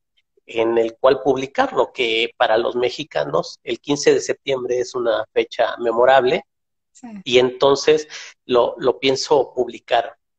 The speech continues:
Speaker 1: en esos días, ¿verdad? Eh, hace unos, hace unos días estuve en Palacio Nacional, eh,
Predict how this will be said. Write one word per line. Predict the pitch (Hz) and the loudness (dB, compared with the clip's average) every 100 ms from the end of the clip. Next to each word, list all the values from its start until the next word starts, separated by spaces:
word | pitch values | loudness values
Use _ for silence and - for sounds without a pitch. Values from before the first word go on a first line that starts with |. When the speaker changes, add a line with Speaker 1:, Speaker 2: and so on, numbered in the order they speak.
| - | -4
Speaker 1:
en | 117 | 0
esos | 123 - 123 | 2 2 -2
días, | 110 107 - - _ _ _ _ _ _ | -2 -8 -8 -16 _ _ _ _ _ _
¿verdad? | 107 123 180 - _ _ _ _ | -4 -2 -4 -6 _ _ _ _
Eh, | 143 110 110 107 107 107 107 - | -6 -2 0 0 0 0 -2 -2
hace | 123 - 165 | -2 0 2
unos, | 151 147 - - - | 4 4 2 -8 -10
hace | 131 - | -8 -4
unos | 151 143 123 | -2 0 -2
días | 143 143 131 131 - | -2 0 0 -2 -8
estuve | 127 - 131 131 131 123 110 | -12 -10 -4 0 2 0 -2
en | 110 107 107 - _ _ _ | -4 -4 -8 -10 _ _ _
Palacio | 110 120 123 151 | 2 2 4 2
Nacional, | 117 - - 117 135 285 277 _ _ _ _ _ _ _ _ _ | 2 0 -2 -2 0 -2 -4 _ _ _ _ _ _ _ _ _
eh, | - 113 110 107 107 107 107 - | -12 -8 -4 -4 -2 -4 -8 -10